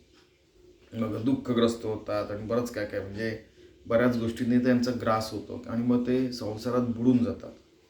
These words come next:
ठीक आहे. यांनी अर्थ दिलेला आहे की दुःख शोकाच्या घावाने किती मारले तरी त्यांना त्यांची आठवणच राहत नाही, की ते त्याच्यात वाहून जातात. आपण जसं म्हणतो, आपण भावार्थ बघतो की त्याच्यात ते वाहून जातात. "म्हणून ते माते चुकले,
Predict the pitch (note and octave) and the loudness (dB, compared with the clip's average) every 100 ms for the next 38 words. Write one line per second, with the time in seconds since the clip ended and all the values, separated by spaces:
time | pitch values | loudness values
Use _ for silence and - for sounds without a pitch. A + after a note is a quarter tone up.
0 | _ _ D3+ D#3 D3 - - _ - - | _ _ -2 0 0 -6 -16 _ -20 -10
1 | G#2 A#2+ C#3+ C#3 D3+ C#3+ C#3 C#3+ D3+ - | -2 4 4 4 0 0 0 0 -2 -4
2 | - _ _ - C3+ B2 A#2+ D3 C#3 C3 | -14 _ _ -6 0 2 2 2 0 0
3 | C3+ C#3+ A#2 B2 C3+ - C3+ E3 D3 B2+ | 0 0 0 0 0 0 -2 0 2 4
4 | B2 B2 A#2+ B2 B2+ B2+ B2 B2+ G2 A2 | 2 0 0 0 0 0 0 0 -2 2
5 | C3 A2+ - - - - _ _ _ _ | 2 2 -2 -12 -20 -20 _ _ _ _
6 | _ _ D#3 D#3+ E3 E3 C#3+ D#3 D3 C3+ | _ _ -4 0 0 0 0 0 2 2
7 | E3 C3+ A2+ F#2+ G2+ - A#2 G2+ G#2 G2 | 2 2 -2 -4 -8 -6 -4 -4 -8 -10
8 | F#2+ F#2+ G2+ C#3 D3 - _ - A#2+ C#3 | -10 -10 -10 -8 -8 -10 _ -8 2 4
9 | C#3 B2 G#2 - B2+ C3+ C#3+ D#3+ E3 D#3 | 4 2 -6 -8 -8 -4 -4 -4 -2 -2
10 | A#2 A#2+ F3 C3 - - - _ - _ | 0 -2 0 -2 -2 -8 -20 _ -20 _
11 | - - - C3 C#3 G3+ G#3+ - E3 E3+ | -20 -20 -10 0 2 4 2 0 -2 0
12 | D#3+ A2 G2+ - F#3 - B2+ A#2 - | 2 2 0 0 -2 -2 -6 -6 -8